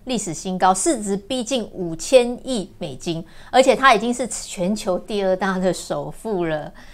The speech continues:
那大家都疯狂开始在讲车电概念股。来，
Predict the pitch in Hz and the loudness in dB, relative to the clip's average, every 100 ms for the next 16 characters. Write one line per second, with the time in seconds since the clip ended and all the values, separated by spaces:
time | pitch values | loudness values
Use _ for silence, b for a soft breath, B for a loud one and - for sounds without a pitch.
0 | B B 294 330 302 285 277 294 285 285 | B B 4 6 8 8 8 8 8 6
1 | 277 - 180 156 170 233 226 165 190 190 | 6 4 4 4 2 2 2 0 2 2
2 | 160 143 - 214 202 190 190 165 151 156 | 0 -6 -4 -2 -2 0 -2 -2 -8 -10
3 | - - b b b b b 170 175 | -16 -20 b b b b b 2 2